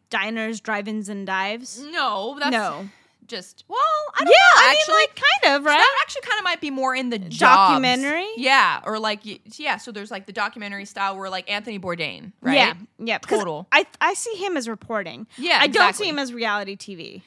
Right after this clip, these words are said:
Speaker 2: You don't see that as, like, a reality T V show where he's, like, d-, it's a real life
Speaker 1: No.
Speaker 2: setting, though, no?
Speaker 1: It's a real life setting, but there's a difference between documentary and reality T V, I think. And I
Speaker 2: Okay.
Speaker 1: think the difference is, like,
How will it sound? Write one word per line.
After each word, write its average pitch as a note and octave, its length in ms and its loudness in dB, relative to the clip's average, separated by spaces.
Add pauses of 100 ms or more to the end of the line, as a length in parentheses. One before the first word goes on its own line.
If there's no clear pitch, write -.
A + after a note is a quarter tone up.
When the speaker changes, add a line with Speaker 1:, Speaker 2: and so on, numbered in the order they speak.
(100)
Speaker 2:
You C4 80 -6
don't C#4+ 180 -2
see D#4 120 -10
that C4+ 180 0
as, B3+ 100 -6
like, A#3 180 -4
a A3+ 120 -4
reality G#3+ 400 0
T A3 160 -12
V G#3 120 -10
show A#3+ 160 -10
where A3 140 -8
he's, A3+ 180 -12
like, G#3 300 -8
d-, - 140 -20
it's B3+ 100 -10
a F4 80 -10
real D#4+ 160 -8
life C#4+ 200 0
Speaker 1:
No. D4 60 -2
Speaker 2:
setting, G4 260 -6
though, C#3 140 -8
no? G3 300 -6
Speaker 1:
It's C#4+ 120 -2
a G4 40 0
real A4+ 240 4
life G4+ 100 -2
setting, E4+ 360 -6
but A3+ 220 -4
there's D4 160 0
a G4 60 -10
difference F#4+ 360 -12
between C#4 240 -4
documentary A3+ 880 -4
and B3 180 -6
reality G#3+ 380 -4
T G3 180 -18
V, E3+ 360 -14
I G3+ 40 -14
think. D3+ 280 -16 (320)
And C4+ 100 2
I C4+ 60 6
Speaker 2:
Okay. C4 80 -2
Speaker 1:
think F4 300 -2
the C#4+ 80 0
difference C4 380 -2
is, A#3+ 180 -4
like, A3+ 200 -4